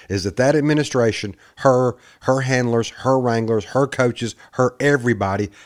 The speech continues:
have no legitimate good answer as to why her fat ass has not been down to the border to look at, inspect, check on. It's been given to her as a task to do from the,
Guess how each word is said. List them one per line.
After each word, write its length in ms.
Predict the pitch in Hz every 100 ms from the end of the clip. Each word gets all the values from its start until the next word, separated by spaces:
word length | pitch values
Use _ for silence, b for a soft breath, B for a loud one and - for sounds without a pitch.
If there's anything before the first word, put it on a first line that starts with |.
| B
have 260 | 113 110
no 400 | 98 104 120 135
legitimate 880 | 151 127 104 85 113 127 131 123 107
good 180 | 101 135
answer 500 | 113 120 104 107 107 B B
as 160 | 95 92
to 80 | 104
why 220 | 113 110
her 180 | 117 139
fat 400 | - 143 139 131
ass 280 | 113 110
has 120 | 107 95
not 240 | 117 107
been 180 | 117 107
down 220 | 107 107
to 60 | 101
the 140 | 98
border 440 | 92 120 117 101 - B B -
to 260 | 117 104
look 340 | 95 117 143 143
at, 300 | 127 120 -
inspect, 580 | 139 147 - 117 110 -
check 320 | 143 143 -
on. 200 | 117 107
It's 100 | 92
been 260 | 107 135
given 340 | 110 120 151 151
to 80 | 123
her 240 | 120 113
as 120 | 107
a 100 | 104
task 400 | 101 127 139 131
to 60 | 131
do 260 | 117 104 - B B -
from 220 | 120 104
the, 160 | 104